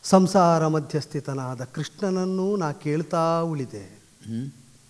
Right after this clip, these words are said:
Speaker 1: ಕೃಷ್ಣ ಭಿನ್ನರಾದವರನ್ನು ನಾ ನೋಡ್ತಾ ಉಳಿದೆ. ಹೆಣ್ಣೆಂಬ ಪ್ರಜ್ಞೆ ನನ್ನೊಳಗೆ ಜಾಗೃತವಾಗ್ತಾ ಹೋಯಿತು.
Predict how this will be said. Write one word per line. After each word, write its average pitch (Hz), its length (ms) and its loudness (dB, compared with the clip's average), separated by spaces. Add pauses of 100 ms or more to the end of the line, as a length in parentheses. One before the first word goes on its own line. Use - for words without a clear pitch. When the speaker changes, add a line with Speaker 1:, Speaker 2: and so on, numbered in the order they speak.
(680)
Speaker 1:
ಕೃಷ್ಣ 156 320 -2
ಭಿನ್ನರಾದವರನ್ನು 139 1040 0
ನಾ 123 160 -4
ನೋಡ್ತಾ 117 640 -4
ಉಳಿದೆ. 117 440 -10 (3500)
ಹೆಣ್ಣೆಂಬ 190 500 6
ಪ್ರಜ್ಞೆ 151 380 0
ನನ್ನೊಳಗೆ 147 480 0
ಜಾಗೃತವಾಗ್ತಾ 131 920 -4
ಹೋಯಿತು. 123 520 -8